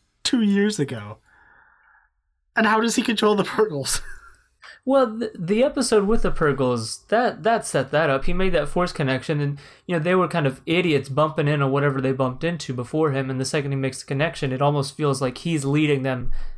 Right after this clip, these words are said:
Speaker 2: as an army.
Speaker 1: But th-, that, that was still, that, that was fighting their own fight. That wasn't fighting for the rebellion.
Speaker 2: No, but the thing is, it felt like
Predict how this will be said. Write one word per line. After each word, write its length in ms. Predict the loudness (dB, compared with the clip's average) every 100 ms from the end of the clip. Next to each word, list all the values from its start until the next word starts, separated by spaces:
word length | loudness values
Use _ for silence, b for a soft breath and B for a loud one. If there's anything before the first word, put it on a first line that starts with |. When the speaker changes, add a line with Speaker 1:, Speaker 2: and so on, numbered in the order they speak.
| B
Speaker 2:
as 220 | -2 0
an 100 | 0
army. 400 | 2 0 0 -8 -8
Speaker 1:
But 180 | -4 -4
th-, 140 | -4 -2
that, 160 | 0
that 160 | 4 4
was 120 | 2
still, 200 | 0 -4 -4 -8
that, 180 | -8 -4
that 100 | -4
was 120 | -4
fighting 360 | -2 0 2
their 160 | 0 0
own 160 | 0 -2
fight. 300 | -6 -12 -6
That 100 | -4
wasn't 320 | -4 -6 -12
fighting 500 | -6 -2 -2 -2 -4
for 200 | -2 -2
the 100 | 0
rebellion. 640 | -4 -6 -8 -8 -10 -14 -18 B -2
Speaker 2:
No, 60 |
but 80 | 0
the 100 | 0
thing 240 | 0 0
is, 140 | 2 0
it 200 | -2 -6
felt 380 | -2 2 2 2
like 500 | 0 -2 -8 -18